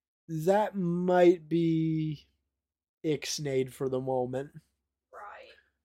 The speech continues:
Speaker 1: Sorry, um, we did
Speaker 2: Sorry about that,
Speaker 1: try to
Speaker 2: guys
Speaker 1: remember.
Speaker 2: and gals.
Speaker 1: Um, but we do have the entirety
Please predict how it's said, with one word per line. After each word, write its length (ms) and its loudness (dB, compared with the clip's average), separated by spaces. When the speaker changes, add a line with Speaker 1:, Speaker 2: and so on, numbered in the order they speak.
Speaker 1:
Sorry, 540 -2
um, 720 -10
we 140 -6
did 160 -4
Speaker 2:
Sorry 240 -4
about 300 -12
that, 80 -12
Speaker 1:
try 340 -2
to 60 0
Speaker 2:
guys 60 0
Speaker 1:
remember. 760 -2
Speaker 2:
and 200 -20
gals. 340 -20
Speaker 1:
Um, 340 -2
but 380 -2
we 240 -6
do 360 -2
have 640 -8
the 120 -8
entirety 880 2